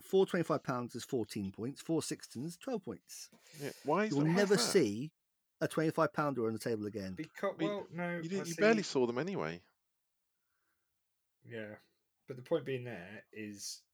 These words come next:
Speaker 3: you need concealment. Whereas a twenty-five pounder can dig in anywhere and be concealed.
Speaker 1: For the
Speaker 3: Um,
Speaker 1: rare occasion where artillery is sitting out in the open, yeah, sure, I, I'll, I'll, I'll take that.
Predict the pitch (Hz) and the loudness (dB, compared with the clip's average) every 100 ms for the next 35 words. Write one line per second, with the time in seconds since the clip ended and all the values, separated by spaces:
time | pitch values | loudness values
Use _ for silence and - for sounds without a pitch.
0 | _ 113 110 120 110 - 120 - 101 85 | _ -10 -8 -8 -10 -16 -14 -8 -8 -10
1 | _ _ _ _ _ _ - _ _ _ | _ _ _ _ _ _ -20 _ _ _
2 | _ _ _ _ _ _ _ _ _ _ | _ _ _ _ _ _ _ _ _ _
3 | - 98 95 95 - 104 - 110 110 101 | -12 -10 -10 -12 -14 -14 -12 -12 -12 -12
4 | 117 87 87 92 107 _ _ _ _ _ | -12 -12 -12 -14 -16 _ _ _ _ _
5 | - 110 98 101 101 98 101 107 104 85 | -16 -14 -10 -10 -8 -10 -12 -16 -12 -12
6 | 85 87 92 90 92 87 92 - _ _ | -12 -16 -16 -16 -16 -14 -14 -16 _ _
7 | _ _ - - - - - - - - | _ _ -20 -20 -20 -20 -20 -18 -18 -20
8 | - - - - - - - _ - - | -20 -20 -20 -20 -20 -20 -20 _ -18 -12
9 | 740 - - - - - - 165 151 196 | -12 -14 -20 -12 -10 -10 0 4 6 6
10 | 190 - 170 151 - - 120 120 - 156 | 4 4 4 6 8 8 8 6 6 6
11 | 139 131 - 143 143 131 131 131 - 101 | 6 4 0 -2 0 0 2 2 2 -4
12 | 104 131 110 - - 127 113 120 143 123 | -4 -4 -4 -4 -4 -4 -2 -4 -2 -6
13 | - 165 139 135 143 123 139 131 127 | -6 -6 -6 -6 -6 -4 -6 -6 -8